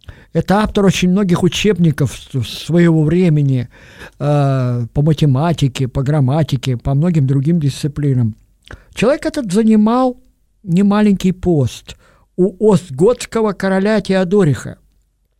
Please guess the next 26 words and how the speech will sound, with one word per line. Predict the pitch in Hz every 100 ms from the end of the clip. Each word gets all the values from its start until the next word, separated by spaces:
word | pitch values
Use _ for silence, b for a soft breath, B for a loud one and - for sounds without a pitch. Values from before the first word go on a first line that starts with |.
| _ _ _ B B -
А | 151
сам | 262 302
принадлежал | 294 233 226 202 269 269
к | -
тому, | - 196 202
что | - 190
принято | 185 165 160
называть | 156 160 175 -
элитой | 165 220 226 135
в |
хорошем | - 160 165 151
смысле | 143 156 -
слова. | 147 - 208 117 - _ b b b b b b 123
А, | 131 127 120 117 117 -
по | 135
сути | - 226 233
дела, | 196 247 226 165
должность | 156 247 202 180 -
его | 185
была, | 170 156 165 196 226
м, | 160 151 139 135 113 113
сопоставима | - 175 180 - 170 202 196 156
с |
должностью | 120 175 160 143 156
сегодняшнего | - 151 156 139 - 139
премьер-министра. | 135 131 135 127 123 117 101 - -